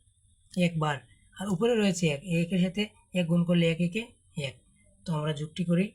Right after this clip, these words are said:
বারো, চার আর নয়, তেরো আর একে চোদ্দ। এটি হচ্ছে আমাদের নির্ণেয় যোগফল।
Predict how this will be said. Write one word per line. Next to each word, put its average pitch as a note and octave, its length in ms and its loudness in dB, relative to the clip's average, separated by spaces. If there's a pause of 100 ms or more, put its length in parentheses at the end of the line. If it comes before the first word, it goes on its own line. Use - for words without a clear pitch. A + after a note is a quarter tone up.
(1400)
বারো, D3+ 260 -2 (720)
চার E3 220 2
আর E3+ 140 4 (480)
নয়, E3 200 2
তেরো E3+ 220 2
আর F3 120 4
একে F3+ 160 -4
চোদ্দ। C#3 320 -4 (1700)
এটি E3+ 140 -2
হচ্ছে E3 200 0
আমাদের F3 240 4
নির্ণেয় E3 360 6 (760)
যোগফল। D3 480 -2